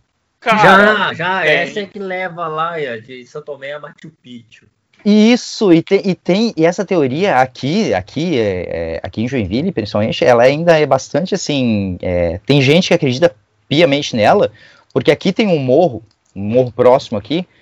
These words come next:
Speaker 3: onde tem umas cavernas meio, meio loucas ali, e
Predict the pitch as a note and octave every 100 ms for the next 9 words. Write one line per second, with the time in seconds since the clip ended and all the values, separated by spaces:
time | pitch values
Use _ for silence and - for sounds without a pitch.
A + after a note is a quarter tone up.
0 | _ - C3+ E3+ D#3+ F#3 F#3+ F3+ D#3+ B2
1 | C3+ C#3+ C3+ C#3 C3+ B2 A#2 B2+ C3+ B2+
2 | B2 - B2+ A2 A2+ A2+ G3 - D3